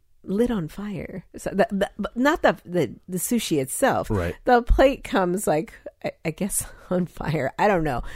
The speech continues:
Speaker 1: I just saw somebody at another table. I'm like, "Oh, that must be what he, what he recommended."
Speaker 2: Did we get that roll?
Speaker 1: We didn't get it because I'm like, "We, we didn't wanna wait anymore."
Speaker 2: Yeah.
Speaker 1: We just didn't wanna wait,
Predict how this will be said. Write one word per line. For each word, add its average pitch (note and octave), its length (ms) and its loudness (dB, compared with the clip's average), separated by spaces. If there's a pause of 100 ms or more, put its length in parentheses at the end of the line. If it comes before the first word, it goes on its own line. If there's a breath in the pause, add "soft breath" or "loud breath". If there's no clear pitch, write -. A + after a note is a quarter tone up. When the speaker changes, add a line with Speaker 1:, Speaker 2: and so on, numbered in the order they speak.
Speaker 1:
I A3 80 4
just A#3 160 0
saw G#3+ 140 6
somebody G3 380 0
at E3+ 60 0
another E3+ 280 -2
table. F3 220 -4
I'm D#3+ 80 -2
like, D#3+ 220 -8
"Oh, G#3+ 120 -8
that G3+ 160 -2
must G3 180 -10
be F3+ 100 -4
what D#3 120 -4
he, C#3 160 -8 (220 soft breath)
what D#3 120 -2
he D3 80 0
recommended." B2 520 -6
Speaker 2:
Did D3 120 8
we F3 80 6
get D3+ 240 4
that G3 140 4
roll? G3+ 140 8
Speaker 1:
We C4 140 4
didn't C#4 340 4
get C#4 160 4
it G4+ 140 0
because G3+ 340 0
I'm G3+ 180 0
like, G3+ 240 -2
"We, F#3+ 140 -8 (140)
we G3 160 -2
didn't A3+ 120 0
wanna A#3 120 -2
wait G#3 320 -2
anymore." D3 460 -6
Speaker 2:
Yeah. E3+ 80 -10 (460)
Speaker 1:
We F#3+ 180 -4
just F#3 220 -8
didn't F#3 180 -6
wanna E3+ 140 -4
wait, E3 360 -10